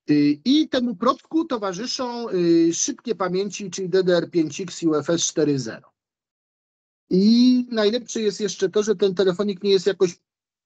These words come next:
dramatycznie drogi, bo kosztuje, y, w juanach, przeliczając na nasze, od dwa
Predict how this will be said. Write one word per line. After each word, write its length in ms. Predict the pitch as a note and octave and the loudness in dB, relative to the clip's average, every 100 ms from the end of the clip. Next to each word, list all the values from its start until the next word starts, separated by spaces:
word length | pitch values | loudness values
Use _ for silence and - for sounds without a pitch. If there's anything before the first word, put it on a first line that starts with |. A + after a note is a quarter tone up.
| _ | _
dramatycznie 720 | D#3 F3+ F#3 F3+ F3+ - G3+ F3+ | 0 0 0 -4 -8 -4 -2 0
drogi, 400 | F3 D#3+ D#3 F#3+ | 0 -2 -8 -8
bo 160 | F#3+ | -8
kosztuje, 540 | F#3 F#3+ - G#3+ G3+ G3 | -4 -6 -6 -2 2 2
y, 720 | G3 F#3+ F3 D3+ D3+ D3+ D3 | 0 0 2 2 2 0 0
w 80 | D3+ | 0
juanach, 760 | G#3+ G3 E3+ D#3+ F#3 A#3 - _ _ _ | 2 2 0 -2 -4 -6 -14 _ _ _
przeliczając 520 | - F#3+ F3+ G3 F3+ | -2 0 0 -2 -2
na 120 | F#3 F3 | -4 -4
nasze, 380 | D#3 - G#3 - _ _ _ _ - | -4 -4 -6 -8 _ _ _ _ 0
od 180 | F3+ F3 | 0 0
dwa 500 | E3+ G#3+ A3+ A3 | -2 2 2 2